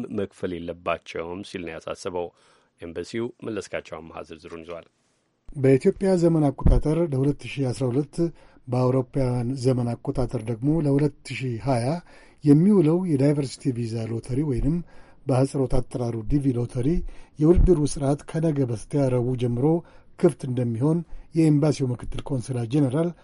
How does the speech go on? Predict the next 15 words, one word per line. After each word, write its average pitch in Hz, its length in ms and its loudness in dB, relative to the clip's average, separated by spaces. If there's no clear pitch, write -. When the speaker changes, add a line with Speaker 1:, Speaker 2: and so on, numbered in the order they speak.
Speaker 2:
ማናቭ 165 420 2
ጄይን 135 340 4
አስታወቁ። 117 600 -2
የውድድሩ 151 720 4
ስርዓት 139 360 4
የሚዘጋበትም 123 920 -4
ጥቅምት 139 380 -4
ሃያ 131 140 -2
አራት 117 280 -6
ቀን 175 160 -4
ሁለት 135 260 -4
ሺ 131 280 -6
አስራ 123 280 -8
አንድ 156 180 -2
ወይንም 135 300 2